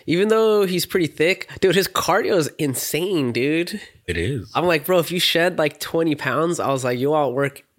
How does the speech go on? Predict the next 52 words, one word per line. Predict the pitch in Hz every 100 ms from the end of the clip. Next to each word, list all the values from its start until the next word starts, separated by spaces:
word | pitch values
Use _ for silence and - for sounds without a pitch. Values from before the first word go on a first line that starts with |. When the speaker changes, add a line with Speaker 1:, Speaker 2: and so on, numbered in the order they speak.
| -
Speaker 1:
anyone | 147 143 135
in | 123
the | 123
ring, | 120 113
bro. | 110 110
Just | 117 117 131
nonstop | 127 127 123 113
pressure, | - 110 104
dude." | 101 104 110 - - -
Speaker 2:
Dude, | - 120
but |
he | 120
was | 196 165
on | 85 139
it | -
for | 98
a | 80
while. | 87 101
I | 90
think | - 101
last | 92 101 -
year | 117 120 120
in | 98
December | 90 - 95 110
was | 101 90
his | 82
first | - 98 -
fight | 95 98
as | 87
an | 80
amateur, | 82 101 - 78 78 - - - _ -
and | 90 87
we | 101
took | - 92
it |
super | - - - 160 139
short | - 120 107
notice. | 110 95
He |
had | 117
just, | 120 117 -
he | 104 135
had | 123
just | 120 104
won | 104 113 110
a, | 98 101
uh, | 98 90 87 82 - - - _
his | - 98
last | 104 104
P | -
K | 107 104
B, | 98 104 90